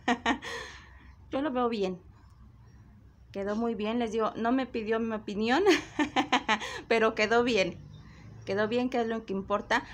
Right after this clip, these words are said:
Aquí les dejo la foto de cómo, pues, lo había yo dejado antes para que ustedes vean.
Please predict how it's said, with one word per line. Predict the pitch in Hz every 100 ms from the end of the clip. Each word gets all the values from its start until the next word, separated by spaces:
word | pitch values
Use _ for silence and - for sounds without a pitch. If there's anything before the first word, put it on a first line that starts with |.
| -
Aquí | 202 -
les | 247 247
dejo | 233 240
la | 226 202
foto | 208 208 220
de | 196
cómo, | 202 202 190 - -
pues, | 180 - -
lo | 185
había | 185 202 208
yo | 208
dejado | 196 196 185 175
antes | 196 233 226 -
para | 170 170
que | -
ustedes | - 185 170
vean. | 170 170 208